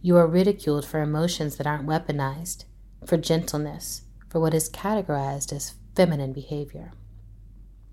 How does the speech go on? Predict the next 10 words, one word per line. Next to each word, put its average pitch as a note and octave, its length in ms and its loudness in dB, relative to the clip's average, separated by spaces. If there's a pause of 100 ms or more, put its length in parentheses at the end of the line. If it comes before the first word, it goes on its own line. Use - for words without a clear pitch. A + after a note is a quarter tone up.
(760)
You D#3 180 4
aren't D#3 200 6
encouraged D3 460 0
to D#3+ 60 -2
have E3 200 -2
friends. F#3+ 560 -4 (600)
Activity A#3+ 460 0
bros D#3+ 560 2
are E3 80 0
different. - 460 -6